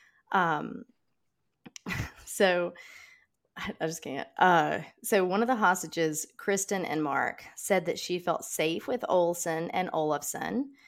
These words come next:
but she feared that the police might escalate the situation using violent methods. So when we talked about Stockholm Syndrome and what that means,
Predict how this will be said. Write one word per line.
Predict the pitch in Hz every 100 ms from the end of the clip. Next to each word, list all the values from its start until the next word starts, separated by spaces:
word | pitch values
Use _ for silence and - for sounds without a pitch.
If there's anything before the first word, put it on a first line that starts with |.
| _ _
but | -
she | - - 285
feared | 302 190 175 175
that | 180
the | 175
police | - 170 170 175
might | 190 175
escalate | - 170 - 185 185
the | 202
situation | 220 214 - 170 156 - 170 156
using | 151 147 170
violent | 160 143 143 147 220
methods. | 247 254 - 175 - - - - _
So | - 196
when | 180 180 165
we | 185
talked | 220 - 202 190 - - - _ _ _ _
about | 196 175 156 156 151 - - - _ _ _ _ _ _ _ _
Stockholm | - - 196 - 202 185
Syndrome | 190 185 185 170
and | 156
what | 165
that | 180 -
means, | 196 180 170 170